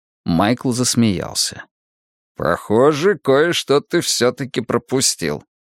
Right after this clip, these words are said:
Арни едва заметно улыбнулся. "Нет, я видел. Уилл говорит, провода перепутались. Я, наверное, ничего не буду с этим делать. Это ж здорово, когда одометр не прибавляет, а отнимает мили". "А он точный?"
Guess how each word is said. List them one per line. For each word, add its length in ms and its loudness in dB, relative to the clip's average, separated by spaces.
Арни 420 2
едва 300 2
заметно 500 0
улыбнулся. 680 -2
"Нет, 540 4
я 180 4
видел. 400 2
Уилл 300 4
говорит, 460 4
провода 420 2
перепутались. 1040 -4
Я, 320 0
наверное, 380 4
ничего 380 4
не 100 -2
буду 240 0
с 80 0
этим 300 2
делать. 500 2
Это 140 0
ж 60 -2
здорово, 560 2
когда 420 2
одометр 540 0
не 140 4
прибавляет, 800 2
а 80 6
отнимает 640 0
мили". 340 -4
"А 160 2
он 240 0
точный?" 580 0